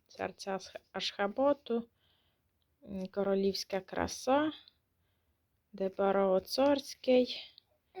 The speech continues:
Це просто рожевий і червоний. Волове серце рожеве і волове серце червоне. Ще б думаю, м,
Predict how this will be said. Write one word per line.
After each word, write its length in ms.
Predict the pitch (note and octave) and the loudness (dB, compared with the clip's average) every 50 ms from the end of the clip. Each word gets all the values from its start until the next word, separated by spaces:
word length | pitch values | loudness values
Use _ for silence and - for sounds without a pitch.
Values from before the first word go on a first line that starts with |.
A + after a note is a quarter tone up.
| E4+ - - _ _ _ - G3+ - - _ _ _ _ _ _ _ _ _ _ | -10 -10 -12 _ _ _ -18 -18 -18 -18 _ _ _ _ _ _ _ _ _ _
Це 460 | - - G3+ F#3+ F#3 F3+ F3+ - - - | -8 -4 -2 0 0 2 2 0 -2 -2
просто 340 | - G3 F#3+ - - - G3 | -4 -4 -4 -4 -2 0 2
рожевий 520 | G3 G3+ G#3 G#3 B3 B3 B3 A3 F#3+ F3+ F3+ | 2 4 4 4 6 6 6 6 4 2 0
і 40 | |
червоний. 920 | F3 - - F#3 F3 F3 F3+ F3 F3 E3+ F3+ F#3+ G3+ A3 - - - - - _ _ _ _ _ _ _ _ _ _ _ _ _ _ _ _ _ _ _ _ _ | -2 -4 -6 -4 -6 -4 -4 -2 -2 -2 -2 -2 -4 -6 -6 -10 -18 -20 -20 _ _ _ _ _ _ _ _ _ _ _ _ _ _ _ _ _ _ _ _ _
Волове 480 | G#3 G3 G3 G3 G3 G3+ G3 F#3+ F#3+ F#3+ | -4 -2 0 0 2 2 2 4 2 2
серце 520 | F#3+ - - F#3+ F#3 - - - - G3 | 2 0 -2 -4 -4 -4 -8 -8 -8 -6
рожеве 680 | F#3+ G3+ G#3 A3+ - C4+ D4 D4+ C#4+ C4 C4+ C4 C4+ C#4 C4 - - _ _ _ _ _ _ _ _ _ _ _ _ _ | -2 -2 0 2 2 2 2 2 0 0 0 -2 -2 -4 -6 -10 -18 _ _ _ _ _ _ _ _ _ _ _ _ _
і 60 | G#3 | -4
волове 400 | G3 G3 G3+ G#3 G#3+ A3 G#3+ G#3+ | 0 0 2 4 4 4 4 4
серце 420 | G#3 - - A3 A3 - - - G#3 | 2 2 0 0 0 -2 -6 -10 -8
червоне. 680 | - - G#3+ G3 F#3+ F#3 - - E3 E3 F#3 G3+ A3+ - - - _ _ _ _ - - - - _ _ _ _ | -6 -4 -4 -4 -6 -6 -6 -6 -4 -2 -2 -2 -4 -4 -10 -20 _ _ _ _ -20 -20 -20 -20 _ _ _ _
Ще 280 | - - - - A3+ A3+ | -2 0 2 4 2 2
б 140 | A3 G#3+ | 0 -2
думаю, 960 | - G3+ G#3 A#3 A3+ A3 G#3+ G3+ G3+ G3+ G#3+ G#3+ G#3 G#3 G3+ G3+ F#3+ - - - _ _ _ _ _ _ | -4 0 2 2 4 4 4 4 4 6 6 6 6 6 6 6 4 4 2 0 _ _ _ _ _ _
м, 640 | - - - - F#3 F#3 F#3 F#3+ F#3+ F#3 F#3 F#3 | -12 -10 -8 -6 -6 -4 -4 -4 -4 -4 -4 -4